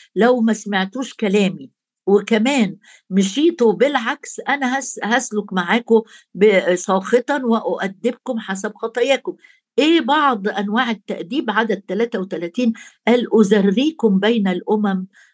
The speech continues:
آه، آه، وأجرد وراءكم السيف، فتصير أرضكم موح-، موحشة ومدنكم تصير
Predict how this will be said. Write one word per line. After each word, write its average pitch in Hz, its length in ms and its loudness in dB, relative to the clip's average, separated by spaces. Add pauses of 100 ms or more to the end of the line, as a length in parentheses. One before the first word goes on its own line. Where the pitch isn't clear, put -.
(120)
آه، 175 380 -2
آه، 160 240 -6
وأجرد 208 760 0
وراءكم 175 560 -8
السيف، 233 540 -2
فتصير 190 720 -2
أرضكم 180 520 2
موح-، 240 680 -2
موحشة 220 680 -2 (340)
ومدنكم 220 920 2
تصير 226 920 -2